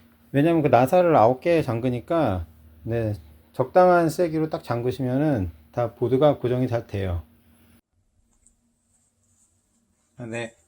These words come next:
어, 오늘은 이렇게 여기 보드까지 그 케이스에다 장착을 했고요.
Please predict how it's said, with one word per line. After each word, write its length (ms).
어, 440
오늘은 320
이렇게 300
여기 340
보드까지 1300
그 200
케이스에다 500
장착을 540
했고요. 560